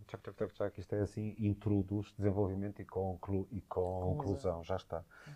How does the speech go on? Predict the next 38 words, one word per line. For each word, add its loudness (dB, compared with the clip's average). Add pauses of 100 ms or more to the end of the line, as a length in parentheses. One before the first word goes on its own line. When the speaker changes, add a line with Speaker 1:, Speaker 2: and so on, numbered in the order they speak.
(140)
Speaker 1:
Agora, -2
se 2
a 6
conclusão, 4 (220)
se -4
o 0
que -8
tu -14
escreves, 4 (540)
se 0
o 0
que -4
tu 4
chegas, 6
se 4
a 6
peça 6
a -2
que -6
tu -16
chegas 4
no, 4
eh, 0 (180)
fim 4
ou 4
pensamento 0
está 2
contido -2
na -4
introdução, -4 (720)
quase 2
um 0
bocadinho 0
tu -2
não 2
precisas 0
de 4
a, 6